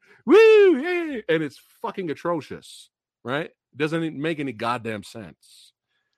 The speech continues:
So everyone has different tastes, right? And if you didn't like this movie, you know, it's unfortunate, but to each his own, right?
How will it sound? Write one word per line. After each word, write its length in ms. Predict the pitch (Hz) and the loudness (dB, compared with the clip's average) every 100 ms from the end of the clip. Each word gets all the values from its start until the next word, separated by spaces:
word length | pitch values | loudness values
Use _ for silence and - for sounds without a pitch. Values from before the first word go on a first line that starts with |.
| _ _ _ _ _ | _ _ _ _ _
So 440 | - 180 175 165 - _ _ | -4 0 0 -2 -8 _ _
everyone 280 | 196 277 254 | -6 -4 -2
has 160 | 196 170 | -2 -4
different 300 | 170 165 135 | -6 -8 -10
tastes, 500 | 120 131 - - _ _ _ | -10 -12 -14 -20 _ _ _
right? 100 | - _ _ | -20 _ _
And 140 | 135 | -6
if 120 | 143 196 | -6 -6
you 60 | |
didn't 180 | 190 170 | -8 -6
like 260 | 127 131 117 | -4 -4 -6
this 160 | 113 | -8
movie, 480 | 110 104 101 127 127 _ _ _ | -6 -8 -8 -12 -14 _ _ _
you 80 | - | -18
know, 140 | 92 - | -16 -16
it's 140 | - | -12
unfortunate, 680 | 123 - 90 85 - 131 147 | -12 -10 -12 -12 -12 -14 -12
but 160 | 127 - | -12 -10
to 80 | |
each 220 | - 92 - | -12 -12 -12
his 160 | 143 | -12
own, 240 | 80 73 - - - - | -12 -14 -18 -20 -20 -14
right? 240 | 92 | -14